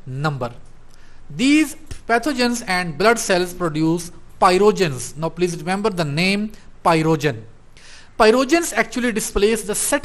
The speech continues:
point of hypothalamus above normal, causing fever. Now temperature fever is also called pyrexia because of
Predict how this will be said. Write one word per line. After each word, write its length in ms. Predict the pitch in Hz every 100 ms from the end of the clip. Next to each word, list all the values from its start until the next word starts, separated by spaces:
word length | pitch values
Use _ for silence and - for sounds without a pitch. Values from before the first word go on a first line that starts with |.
| -
point 320 | 208 190 175
of 260 | 160 165 - -
hypothalamus 880 | 170 175 254 240 226 226 240 - -
above 500 | 180 147 214 220 190 - -
normal, 640 | 143 165 175 175 185 190 185 - -
causing 540 | 151 135 143 165 233 - -
fever. 560 | - - 277 254 147 - - - - - - - - -
Now 120 | 175 196
temperature 580 | 226 214 262 277 339
fever 360 | 311 247 233 233 202
is 280 | 202 196 -
also 760 | 175 190 208 - 214 196 196 196 -
called 400 | 165 151 156 170 - - 175
pyrexia 840 | 156 151 147 139 160 151 147 143 - 139
because 420 | 151 151 143 135
of 280 | 139 208